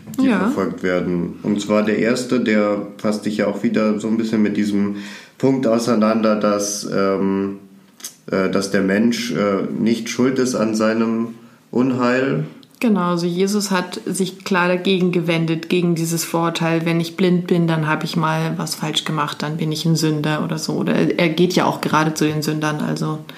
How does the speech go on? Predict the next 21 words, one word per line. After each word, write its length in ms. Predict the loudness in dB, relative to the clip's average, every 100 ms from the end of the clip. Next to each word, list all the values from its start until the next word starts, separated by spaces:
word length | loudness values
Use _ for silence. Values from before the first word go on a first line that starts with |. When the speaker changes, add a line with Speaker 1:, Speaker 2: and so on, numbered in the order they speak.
| -8
Speaker 1:
Mhm. 560 | -6 -4 -6 -12 -6
Speaker 2:
ähm, 400 | -2 0 0 -2 -4 -2
nur, 220 | 0 2
nur 280 | 2 2 2
wenn 140 | 2
ich 120 | 0 -2
krank 280 | -2 -2
bin, 160 | 0 0
heißt 260 | 0 0 0
es 120 | 0
nicht, 200 | -2 -2
dass 140 | -4
ich 160 | -4 -4
was 140 | -4
falsch 200 | -2 -2
gemacht 280 | 0 0 -2
hab, 120 | -2
wieder 200 | 2 2
gegen 260 | 2 2 0
diesen 240 | -2 -4
Tun-Ergehens-Zusammenhang. 1160 | -2 0 0 -2 -4 -4 -4 -4 -2 -2 -2 -4